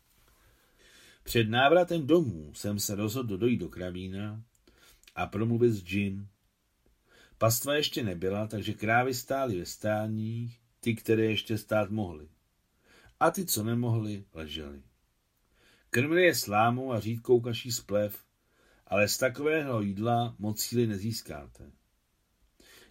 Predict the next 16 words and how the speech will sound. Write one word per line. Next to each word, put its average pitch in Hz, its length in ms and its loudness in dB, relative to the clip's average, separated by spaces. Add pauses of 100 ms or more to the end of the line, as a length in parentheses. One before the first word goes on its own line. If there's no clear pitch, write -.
I 123 80 0
když 151 280 4
jednou 160 260 4
za 131 160 -2
týden 113 540 -4
na 107 100 -2
Arabě 101 640 -2 (220)
odněkud 120 440 -4
přiváželi 110 640 -2
sojové 101 540 -2
pokrutiny 87 760 -8 (580)
a 95 100 2
tehdy 127 340 2
měli 127 240 -4
krávy 95 380 -4
svátek. - 580 -12